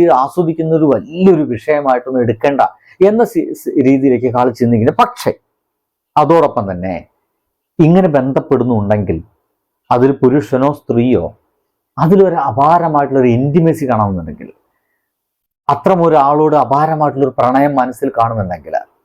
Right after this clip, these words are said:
ആ ഒരു വ്യക്തി വിട്ടുപോയി കഴിഞ്ഞാൽ അത് അവരുടെ മനസ്സിനെ അഗാധമായിട്ട്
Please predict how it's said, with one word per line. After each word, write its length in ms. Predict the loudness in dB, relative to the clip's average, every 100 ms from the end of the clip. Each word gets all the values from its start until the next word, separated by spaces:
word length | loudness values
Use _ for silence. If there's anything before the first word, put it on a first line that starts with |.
| _ _ _ _
ആ 80 | 0
ഒരു 220 | 2 2 0
വ്യക്തി 260 | -2 -2 0
വിട്ടുപോയി 520 | 0 0 -2 0 -2
കഴിഞ്ഞാൽ 380 | 0 0 0 -2 -6 _ _ -6
അത് 160 | -2 0
അവരുടെ 280 | 0 -2 -4
മനസ്സിനെ 480 | -4 -2 -2 0 0 -2 -4 -6 -4
അഗാധമായിട്ട് 920 | 0 0 0 -2 -2 0 -2 0 -2